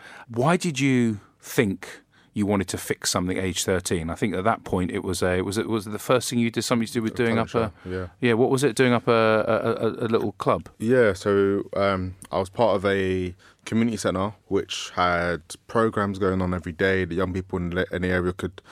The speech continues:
Speaker 2: um, attend, and it was getting run down 'cause it was built in the seventies, and by the time we were approaching two thousand and eight, two thousand and seven, showing my age here, um,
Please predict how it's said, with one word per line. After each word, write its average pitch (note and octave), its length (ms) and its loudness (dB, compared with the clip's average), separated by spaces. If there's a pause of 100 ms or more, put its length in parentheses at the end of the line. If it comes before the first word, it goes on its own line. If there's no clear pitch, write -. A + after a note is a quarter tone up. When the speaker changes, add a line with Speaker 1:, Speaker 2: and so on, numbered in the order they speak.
(340)
Speaker 2:
um, F2 300 0
attend, F#2 600 0
and F#2 600 0
it - 60 -2
was F2+ 300 -2
getting G2+ 260 0
run F2+ 160 -2
down F#2 220 0
'cause F#2 160 -6
it - 20 -4
was E2+ 160 -4
built G2 160 2
in D#2+ 80 0
the F#2 40 -6
seventies, F#2+ 500 -6
and F2+ 100 -4
by F#2 100 4
the F2+ 60 2
time F2+ 380 -2 (480)
we F2+ 80 0
were F2+ 80 4
approaching - 400 0
two F2+ 160 -2
thousand F2 300 0
and F2 100 0
eight, F#2+ 240 0
two - 160 -12
thousand E2+ 300 -2
and E2+ 100 -6
seven, A2 300 0
showing F2+ 260 -2
my F#2 100 -2
age G#2 220 -2
here, A#2 180 0 (100)
um, F#2 460 2